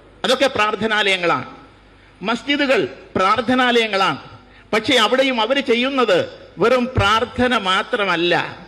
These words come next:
നാളെ ആർക്ക് വോട്ട് കൊടുക്കണം എന്നുള്ള പ്രഖ്യാപനവും അവിടെയുണ്ട്. ആരാണ് ഭരിക്കേണ്ടത് എന്നവർ പറയുന്നു. നമ്മുടെ കൂട്ടത്തിലുള്ളവർ ഐ എ എസുകാരാകണം,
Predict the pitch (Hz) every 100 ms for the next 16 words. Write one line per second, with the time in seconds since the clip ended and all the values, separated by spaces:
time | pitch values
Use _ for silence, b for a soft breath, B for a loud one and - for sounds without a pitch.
0 | - B B 180 214 240 240 208 214 247
1 | 277 240 226 247 247 220 214 220 202 190
2 | 139 - - - 220 247 233 214 202 202
3 | 226 254 240 247 208 185 - 190 208 196
4 | 185 185 180 - - - B B 202 240
5 | 269 262 262 262 208 240 - 247 233 233
6 | 185 - - 180 240 233 226 226 190 196
7 | 214 208 208 156 120 - B B - 208
8 | 262 277 247 254 262 262 247 240 254 269
9 | 254 - - 202 254 294 302 302 294 269
10 | 269 262 247 247 277